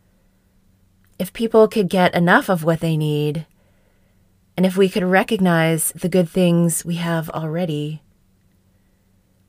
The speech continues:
I think we'd stop reaching for more and just become content. Also, we are followers of Christ, and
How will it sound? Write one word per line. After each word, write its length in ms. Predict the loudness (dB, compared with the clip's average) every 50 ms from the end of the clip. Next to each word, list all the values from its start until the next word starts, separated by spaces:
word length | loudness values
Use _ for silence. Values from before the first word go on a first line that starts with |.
| _ _ _ _ -10
I 60 | -8
think 240 | -4 -4 -4 -4 -2
we'd 180 | -2 -2 -2 -2
stop 360 | -4 -2 0 -2 -2 -2 -2
reaching 420 | -2 -2 -2 -2 -2 -2 -2 -2
for 160 | -2 -4 -4
more 360 | -2 0 0 0 0 0 0 -2
and 220 | -2 -4 -6 -6
just 260 | -6 -8 -10 -10 -10
become 380 | -12 -12 -10 -8 -8 -8 -8 -8
content. 680 | -8 -6 -8 -8 -8 -8 -10 -10 -10 -10 -12 -14 -20 -20 _ _ _ _ _ _ _ _ _ _ _ _ _ _ _ _ _ _ _ _ _ _ _ _ _ _ _ _ _ _ _ _ _ _ _ _ _ _ _ _ _ _ _ _ _ _ _ _ _ _ _ _ _ _ _ -2
Also, 580 | -2 0 0 2 2 4 4 4 2 0 -2 -4 _ _ _ _ _ _ _ _ _ _ _ _ _ _ _
we 180 | -4 -2 0 0
are 120 | 0 0
followers 680 | -2 -4 -4 -2 0 2 2 4 4 4 4 2 0 -2
of 160 | -12 -14 -14
Christ, 680 | -12 -12 -12 -12 -10 -10 -10 -10 -12 -12 -12 -16 -18 -20 _ _ _ _ _ _ _ _ _ _ _ _ -12
and 300 | -8 -4 -2 -2 -2 -2